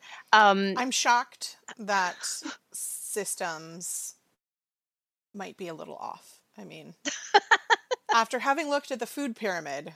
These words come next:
Speaker 2: I'm just
Speaker 1: Mm-hmm.
Speaker 2: <laughs> shocked. Side note.
Speaker 1: Um, yeah, true. Um, so, uh, what's really interesting is that we have this huge collection of,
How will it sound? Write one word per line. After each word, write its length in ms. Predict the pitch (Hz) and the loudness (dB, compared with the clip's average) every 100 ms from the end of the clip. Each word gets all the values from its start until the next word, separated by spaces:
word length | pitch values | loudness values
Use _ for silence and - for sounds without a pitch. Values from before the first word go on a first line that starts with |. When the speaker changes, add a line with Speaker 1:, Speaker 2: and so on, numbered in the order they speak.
| _ - | _ -4
Speaker 2:
I'm 180 | 202 220 | -2 0
just 600 | - 294 233 214 190 202 | 6 6 6 0 -2 -2
Speaker 1:
Mm-hmm. 140 | 202 | -2
Speaker 2:
<laughs> 80 | 202 | 0
shocked. 580 | 247 254 - - - - 285 _ 330 - - - - - _ _ _ _ _ _ - - _ _ _ _ _ _ | 4 4 2 -4 -8 -8 -10 _ -8 -8 -12 -12 -12 -20 _ _ _ _ _ _ -20 -20 _ _ _ _ _ _
Side 340 | - - 165 180 | -10 -8 -4 4
note. 80 | 233 | 6
Speaker 1:
Um, 600 | 220 214 208 202 175 208 _ _ _ - - - - _ _ - | 6 4 -2 -8 -10 -16 _ _ _ -20 -20 -20 -20 _ _ -8
yeah, 260 | 190 185 147 185 _ _ | -4 -4 -6 -12 _ _
true. 460 | - - 220 165 156 _ _ - - - | -10 -2 0 0 -6 _ _ -20 -16 2
Um, 680 | 220 214 208 202 190 185 180 - | 6 6 6 4 2 -2 -6 -12
so, 340 | - - 269 170 196 _ _ _ _ _ | -4 4 6 4 -2 _ _ _ _ _
uh, 300 | 202 196 190 | 2 4 2
what's 260 | 190 208 - | 0 -4 -6
really 240 | 240 262 | -6 -4
interesting 580 | 247 226 160 - 165 165 | -2 -4 -4 -4 -4 -4
is 120 | - | -6
that 100 | - - | -8 -8
we 80 | |
have 160 | 160 143 | -4 -2
this 160 | 139 - | -4 -6
huge 340 | 180 185 - | -4 -4 -4
collection 720 | - 147 - - 156 - 175 - | 0 0 0 -2 0 0 -2 0
of, 760 | - 156 156 160 190 226 - | 4 6 8 8 6 4 -2